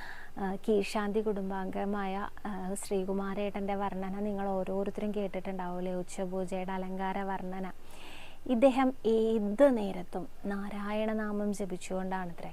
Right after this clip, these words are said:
അമ്പലത്തിലേക്ക് പോവുക. അമ്പലത്തിൽ നിന്ന് വരും. ഇദ്ദേഹത്തിൻ്റെ നാവിലെപ്പോഴും നാരായണ, നാരായണ, നാരായണ, നാരായണ ഇങ്ങനെ ഉണ്ടായിരുന്നു. അനേകം അനേകം ഭക്തരില്ലേ, അനേകം അനേകം കീഴ്ശാന്തിക്കാരില്ലേ,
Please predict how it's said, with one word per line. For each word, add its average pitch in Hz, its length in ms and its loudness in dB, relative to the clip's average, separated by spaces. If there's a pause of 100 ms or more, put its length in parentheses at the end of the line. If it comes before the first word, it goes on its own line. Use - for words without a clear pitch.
അമ്പലത്തിലേക്ക് 180 680 -4
പോവുക. 185 260 -4
അമ്പലത്തിൽ 175 500 -6
നിന്ന് 180 140 -4
വരും. 175 280 -4 (100)
ഇദ്ദേഹത്തിൻ്റെ 196 440 -2
നാവിലെപ്പോഴും 240 960 0
നാരായണ, 208 460 -4
നാരായണ, 202 500 -4
നാരായണ, 196 480 -4
നാരായണ 196 480 -4
ഇങ്ങനെ 196 280 -4
ഉണ്ടായിരുന്നു. 185 440 -4 (680)
അനേകം 208 540 2
അനേകം 185 500 -2
ഭക്തരില്ലേ, 180 640 -2 (100)
അനേകം 208 520 0
അനേകം 185 360 -2
കീഴ്ശാന്തിക്കാരില്ലേ, 180 1040 -2